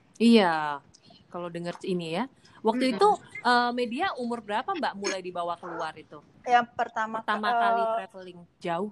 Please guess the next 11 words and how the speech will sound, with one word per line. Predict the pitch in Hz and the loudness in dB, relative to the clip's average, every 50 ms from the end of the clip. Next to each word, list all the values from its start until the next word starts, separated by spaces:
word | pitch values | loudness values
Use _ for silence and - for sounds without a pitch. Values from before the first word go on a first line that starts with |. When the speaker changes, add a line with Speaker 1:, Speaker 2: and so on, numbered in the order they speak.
| - _ | -8 _
Speaker 3:
Pertama | _ 262 262 - 269 269 277 277 | _ -8 -2 -2 0 0 0 0
kali | 320 269 262 262 277 269 | 0 -2 -2 -2 -6 -10
traveling | _ 240 240 226 233 247 262 240 233 226 | _ -6 -6 -6 -6 -6 -8 -8 -6 -6
jauh | 240 214 214 214 226 | -6 -6 -6 -6 -6
itu | 226 233 - 320 381 | -10 -10 -8 -6 -4
ya | 381 359 349 | -2 -2 0
waktu | 240 233 233 - - 240 | 0 -2 -2 -4 -10 -12
kita | - 240 226 - 220 | -12 -10 -8 -8 -8
keliling | 220 226 233 220 220 214 214 220 214 214 214 214 | -8 -8 -10 -10 -10 -10 -12 -16 -16 -16 -20 -20
dunia | 208 208 202 202 202 196 196 208 | -20 -20 -20 -20 -20 -18 -16 -16
itu. | - - _ 269 220 220 | -16 -14 _ -12 -12 -12